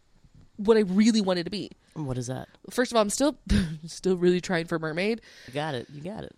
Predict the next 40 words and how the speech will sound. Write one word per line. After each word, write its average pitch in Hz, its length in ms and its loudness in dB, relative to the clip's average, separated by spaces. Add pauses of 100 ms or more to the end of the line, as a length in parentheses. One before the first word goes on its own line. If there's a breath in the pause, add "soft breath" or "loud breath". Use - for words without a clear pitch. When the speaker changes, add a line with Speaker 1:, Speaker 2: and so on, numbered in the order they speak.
(100)
Speaker 1:
I 240 120 6
also 330 420 4
have - 240 2
always 226 340 4
wanted 208 280 2
to 226 100 0
be 180 200 -6
the 190 100 6
person 190 400 -2
who 202 160 0
had 180 260 0
done 160 220 2
it 254 160 2
in 196 160 0
some 196 180 -2
sort 190 220 2
of 170 80 0
crime 170 400 2
show 190 320 4
or 175 180 2
movie. 170 480 0
Like, 185 220 4
I 190 120 6
wanna 302 220 0
be, 196 300 -4
like, 180 260 0
the 185 80 0
fucking, 180 560 -2 (540 soft breath)
like, 214 160 2
I 220 140 4
wanna 302 220 0
be 202 240 -8
in, 196 80 -4
like, 180 140 -6
a 180 60 -8
psychological 196 680 -2
thriller 180 400 0
of 165 140 -4
some 170 180 -4
sort 127 420 0